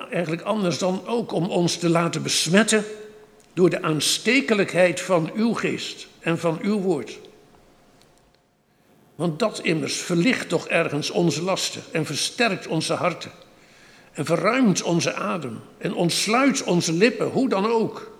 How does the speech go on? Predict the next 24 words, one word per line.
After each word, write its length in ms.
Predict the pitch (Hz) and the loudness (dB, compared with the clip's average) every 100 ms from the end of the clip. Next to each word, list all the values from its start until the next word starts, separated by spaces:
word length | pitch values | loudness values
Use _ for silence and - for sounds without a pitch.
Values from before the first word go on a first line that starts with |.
| - - - | -20 -20 -20
Zodat 420 | - 165 175 180 | -10 -4 -2 -2
wij 220 | 180 185 170 | 2 2 2
in 200 | 180 170 | 0 0
staat 440 | - - 226 220 | -2 -2 -4 -2
zullen 300 | - 190 170 | 0 2 2
zijn 260 | 202 175 180 | 2 2 2
om 120 | 185 | 4
in 160 | 202 | 4
weerwil 500 | 180 240 254 185 208 | 4 2 2 2 2
van 240 | 165 185 208 | 2 0 -2
alles 400 | 214 156 - - - - - - - | -4 -4 -6 -10 -18 -20 -20 -20 -12
toch 220 | - 214 - | -6 -4 -4
vast 340 | - 262 - | -2 2 2
te 60 | 160 | 2
houden. 420 | 139 135 113 - - - - - _ _ _ - - _ _ | 2 0 -4 -10 -14 -20 -20 -20 _ _ _ -20 -20 _ _
Vast 400 | - - - - | -6 -4 -2 -2
te 60 | |
houden 420 | 143 143 135 - | -2 -2 -2 -4
aan 140 | - 156 | -6 -4
het 140 | 143 | -2
leven 520 | 160 214 202 139 135 | 0 2 2 -2 -4
en 220 | - 175 - | -4 -4 0
uw 200 | 196 196 | 0 0
goedheid. 720 | - 262 269 - - - | -2 -4 -4 -4 -6 -8